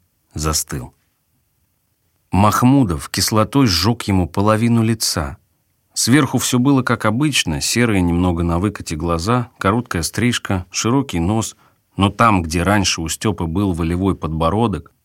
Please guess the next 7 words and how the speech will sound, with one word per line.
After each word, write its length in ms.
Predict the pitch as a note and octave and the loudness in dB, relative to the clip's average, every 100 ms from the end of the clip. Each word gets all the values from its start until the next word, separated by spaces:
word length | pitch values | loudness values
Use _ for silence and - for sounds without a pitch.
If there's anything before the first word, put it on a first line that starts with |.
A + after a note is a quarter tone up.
| - | -6
которым 380 | - F2+ G2 G2+ | -2 2 4 4
он 100 | G2+ | 2
втайне 440 | - - B2 G#2+ | 0 2 4 2
гордился, 760 | E2+ F2 D#2+ F#2 D3 C#3 - - _ _ _ | 0 -2 -2 0 0 0 -6 -14 _ _ _
теперь 380 | - G2+ A#2 G#2+ | -4 -2 0 -2
торчала 580 | - E2 - - F2+ F2+ | -2 -4 -2 -2 -2 -2
челюсть. 600 | - - D2+ - - - | -2 -2 -4 -8 -14 -16